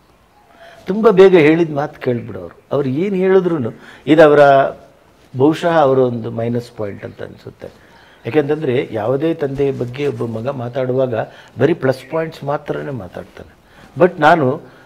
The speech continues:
ಉದಯ್ ಕುಮಾರ್ ಅವ್ರ ಮಗ ವಿಕ್ರಮ್ ಉದಯ್ ಕುಮಾರ್ ಆಗಿ ನಾನು ಈ ಮಾತು ಹೇಳ್ತಿಲ್ಲ. ಉದಯ್ ಕುಮಾರ್ ಅವ್ರನ್ನ ಅತ್ಯಂತ ತುಂಬ ಪ್ರೀತಿಸುವಂಥ ಒಬ್ಬ, ಒಬ್ಬ ಸಾಮಾನ್ಯ ಪ್ರೇಕ್ಷಕನಾಗಿ, ಜನಸಾಮಾನ್ಯನಾಗಿ ಕೆಲವು ಮಾತುಗಳನ್ನ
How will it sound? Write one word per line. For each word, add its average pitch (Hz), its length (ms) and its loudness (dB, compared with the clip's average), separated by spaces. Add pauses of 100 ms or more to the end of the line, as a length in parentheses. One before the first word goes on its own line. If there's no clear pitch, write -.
(120)
ಉದಯ್ 185 240 8
ಕುಮಾರ್ 185 300 4
ಅವ್ರ 165 200 6
ಮಗ 151 180 2
ವಿಕ್ರಮ್ 160 420 2
ಉದಯ್ 143 180 2
ಕುಮಾರ್ 127 280 -2
ಆಗಿ 123 160 -2
ನಾನು 107 220 -6
ಈ 101 120 -10
ಮಾತು 101 300 -12
ಹೇಳ್ತಿಲ್ಲ. 87 420 -18 (400)
ಉದಯ್ 170 260 0
ಕುಮಾರ್ 156 380 -4
ಅವ್ರನ್ನ 131 340 -4
ಅತ್ಯಂತ 170 800 -12 (1300)
ತುಂಬ 208 280 -2
ಪ್ರೀತಿಸುವಂಥ 156 720 -2
ಒಬ್ಬ, 127 320 -6 (480)
ಒಬ್ಬ 117 360 -4 (260)
ಸಾಮಾನ್ಯ 170 520 -2
ಪ್ರೇಕ್ಷಕನಾಗಿ, 143 880 -2
ಜನಸಾಮಾನ್ಯನಾಗಿ 170 1000 -2
ಕೆಲವು 139 260 -4
ಮಾತುಗಳನ್ನ 131 480 -8